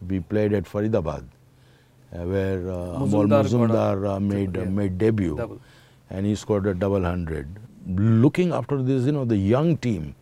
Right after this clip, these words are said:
Speaker 1: was a big task, you know, for Ravi Shastri. I give a lot of, you know, credit to Ravi Shastri for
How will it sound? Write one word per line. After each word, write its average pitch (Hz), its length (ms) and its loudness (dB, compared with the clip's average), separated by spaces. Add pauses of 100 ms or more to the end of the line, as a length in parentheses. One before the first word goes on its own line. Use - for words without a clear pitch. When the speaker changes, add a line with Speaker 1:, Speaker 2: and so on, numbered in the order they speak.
(200)
Speaker 1:
was 107 320 -4
a 113 280 2 (360)
big 127 180 2
task, 120 460 -6 (420)
you 107 60 -2
know, 104 80 0
for 95 180 -4
Ravi 104 200 0
Shastri. 104 460 -4
I 101 180 0
give 107 280 0 (500)
a 82 80 -8
lot 98 260 2
of, 143 120 -2
you 131 80 -4
know, 120 100 -2
credit 101 360 -2 (120)
to 101 280 0
Ravi 98 180 2
Shastri 87 640 -8
for 95 400 -4